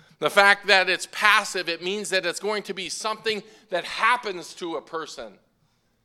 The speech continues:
something that happens to someone. The word fire is in the dative form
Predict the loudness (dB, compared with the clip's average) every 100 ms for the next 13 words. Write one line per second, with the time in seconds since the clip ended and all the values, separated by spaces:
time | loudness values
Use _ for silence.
0 | _ -4 -2 -4 -6 -6 -2 -2 -2 -8
1 | -8 -12 -16 _ _ _ -8 0 2 2
2 | 0 -2 -2 -6 -18 _ _ _ _ _
3 | _ _ _ _ _ _ _ _ _ -20
4 | _ 2 4 4 4 6 8 8 6 4
5 | -2 -14 _ _ _ _ _ _ _ _
6 | -2 2 2 2 4 6 6 6 2 2
7 | -2 0 0 -2 -8